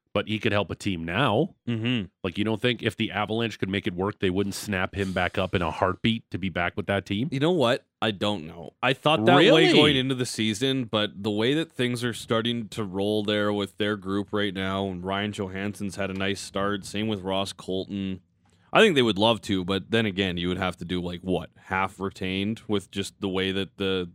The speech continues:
Speaker 2: the roster is for this team.
Speaker 1: Yeah.
Speaker 2: Like, they got Artturi Lehkonen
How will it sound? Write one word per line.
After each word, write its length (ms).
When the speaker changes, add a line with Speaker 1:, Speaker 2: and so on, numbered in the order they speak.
Speaker 2:
the 240
roster 560
is 220
for 460
this 400
team. 480
Speaker 1:
Yeah. 100
Speaker 2:
Like, 160
they 100
got 140
Artturi 380
Lehkonen 360